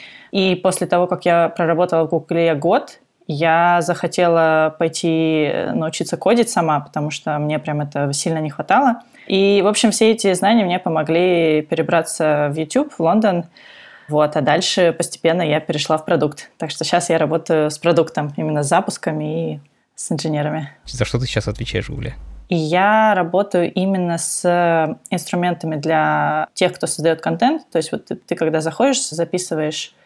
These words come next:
Speaker 1: видео на YouTube, загружаешь, а потом переходишь там в аналитику. Вот этим всем занимается моя команда. И в частности, я фокусируюсь много на аналитике. То есть, э, какие инсайты мы хотим креаторам давать, какие метрики мы хотим приносить. Это всё довольно там интересная работа.
Speaker 2: То есть это вот,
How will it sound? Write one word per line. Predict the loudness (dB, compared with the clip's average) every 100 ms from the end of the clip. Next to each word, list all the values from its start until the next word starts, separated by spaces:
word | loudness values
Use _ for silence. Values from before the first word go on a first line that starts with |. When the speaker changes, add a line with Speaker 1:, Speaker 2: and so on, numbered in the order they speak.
| _
Speaker 1:
видео | 0 2 2
на | 2 0
YouTube, | 2 2
загружаешь, | 2 0 2 2 2
а |
потом | -2 -2 -2
переходишь | 0 0 2 2
там | 0 -2
в |
аналитику. | 0 2 0 -2 -2
Вот | 0
этим | 0 -4
всем | -4 -4 -4
занимается | -4 -2 -4 -4 -6
моя | -6
команда. | -4 -4 -2 -4
И |
в | -2
частности, | -4 -4 -6 -4
я | -2
фокусируюсь | -2 -4 -6 -2 -2 -2
много | -6 -4
на | -4 -2
аналитике. | -2 -2 -4 -6 -10 -12 -12 _ -4
То |
есть, | -4 -4 -6
э, | -6 -8 -4
какие | -4 2 2
инсайты | 4 2 0 0
мы | -4 -2
хотим | -4 -2 -2 0 -2
креаторам | 0 0 0 -2 -2
давать, | 0 0 0
какие | -4 -2 0
метрики | 2 0 -2 -6 -4
мы | -4
хотим | -4 -6 -4 -2 -2 -4 -14 -20 -20 _ -6
приносить. | -2 0 -2 -4 -4
Это | -4 -2
всё | 0
довольно | 2 2 0 0
там | -2 -2
интересная | 0 2 0 0 -4 -4
работа. | -4 -4 -6 -12 _ -2
Speaker 2:
То | 2
есть | 2 0 0
это | 2 4
вот, | 2 2 -2